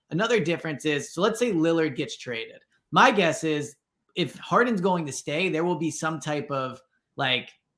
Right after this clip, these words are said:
tweet or, you know, maybe you, I, maybe you'll get the report saying, like, "Hey, they've mended bridges. They're back. They're going to, they're gonna play together next year." I just don't really envision a world where they go to training camp, they're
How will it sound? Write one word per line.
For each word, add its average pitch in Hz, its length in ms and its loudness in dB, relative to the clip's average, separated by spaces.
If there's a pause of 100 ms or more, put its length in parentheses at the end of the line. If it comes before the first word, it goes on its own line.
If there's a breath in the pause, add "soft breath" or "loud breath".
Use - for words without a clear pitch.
tweet 170 480 6
or, 147 240 -2
you 147 120 -2
know, 127 140 -2
maybe 143 460 -2
you, 143 240 -6
I, 143 220 2
maybe 139 220 -6
you'll 143 160 -2
get 147 140 -6
the 143 80 -4
report 135 440 -4
saying, 143 320 -2
like, 135 240 0 (220 loud breath)
"Hey, 180 480 4
they've 160 120 2
mended 180 320 4
bridges. 165 440 0
They're 147 160 -4
back. 151 480 4
They're 135 80 -8
going 151 260 -2
to, 151 60 -2
they're 143 160 -6
gonna 143 180 -4
play 151 220 -4
together 135 260 -4
next 123 240 -6
year." 123 200 -4 (300 soft breath)
I 208 120 8
just 240 180 2
don't 233 120 4
really 220 200 2
envision 180 320 0
a 160 80 -2
world 160 320 0
where 147 160 -4
they 139 140 -6
go 147 260 -4
to 156 140 -6
training 143 420 -6
camp, 120 300 -6 (240)
they're 139 180 -6